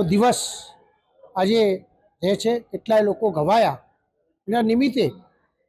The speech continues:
ગોકુલે સમગ્ર ભારતના યુવાનોને સારો મેસેજ જાય એ બાબતે એક મેરેથોનનું એક સરસ આયોજન કર્યું.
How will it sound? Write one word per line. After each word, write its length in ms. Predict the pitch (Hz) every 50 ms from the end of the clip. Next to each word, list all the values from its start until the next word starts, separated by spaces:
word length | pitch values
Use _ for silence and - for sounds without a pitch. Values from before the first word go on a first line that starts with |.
| _ _ - 165
ગોકુલે 500 | 160 202 214 208 - 247 262 262 269 277 294 302 - - - _ _ _ _ _ _ _ _ _ _ _ _ _ _ -
સમગ્ર 420 | - 220 247 269 262 233 277 277 277 220 175
ભારતના 540 | 170 185 214 240 233 - 262 247 240 247 262 254 254 - _ _ _ _ _ - 185
યુવાનોને 460 | 180 208 226 240 240 240 240 247 247 - -
સારો 200 | 202 202 233 240 226 208
મેસેજ 300 | 196 196 - 262 262 190 - -
જાય 220 | 185 156 120 113 - _ _ _ _ _ _ _ _ _ _ _ _ _ _ _ _ _ _ _ _ _ _ _ _ _ _ _ _ - -
એ 80 | 240 233
બાબતે 360 | 233 226 220 240 233 240 247 247 247 247 240 240 - _ _ _ _ _ _ _ _ _ - 196
એક 80 | - - 196
મેરેથોનનું 560 | 190 185 - 226 226 240 247 220 226 240 240
એક 60 | 240 -
સરસ 200 | - 214 226 - -
આયોજન 400 | 196 185 196 208 196 240 240 233 -
કર્યું. 200 | 226 233 254